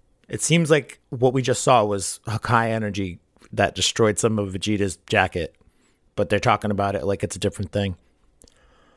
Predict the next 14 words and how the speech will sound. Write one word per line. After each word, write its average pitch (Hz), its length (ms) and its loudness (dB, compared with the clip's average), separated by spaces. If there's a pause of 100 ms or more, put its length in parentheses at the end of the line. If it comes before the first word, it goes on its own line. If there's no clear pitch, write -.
(300)
I 98 100 2
don't, 98 220 -2
I, 92 180 -2
I 90 80 -4
don't 90 140 -4
know. 87 140 -8 (580)
Uh, 110 560 -2
anyway, 151 260 2
that's 123 240 0
the 101 140 -2
first - 340 0
page 117 200 0
of 104 60 -10
translations. 117 600 -2